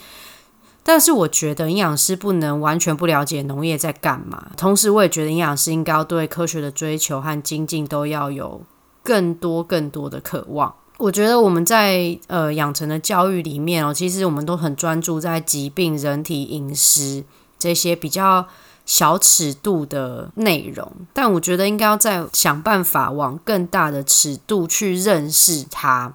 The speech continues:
然后当问题发生的时候，因为我们受到的教育是，其实是非常，呃，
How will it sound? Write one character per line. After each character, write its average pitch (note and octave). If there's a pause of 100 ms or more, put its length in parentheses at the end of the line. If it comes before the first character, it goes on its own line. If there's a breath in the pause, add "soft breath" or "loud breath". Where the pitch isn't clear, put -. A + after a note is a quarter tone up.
然 G3+
后 C4+
当 A#3+
问 A#3
题 F3
发 E3+
生 F3+
的 E3
时 D3
候， D#3+
因 F3+
为 G#3
我 F3+
们 C#3+
受 E3
到 D#3
的 C#3+
教 E3
育 E3
是， D#3+
其 D#3
实 D#3
是 G3
非 F3
常， D3 (140)
呃， -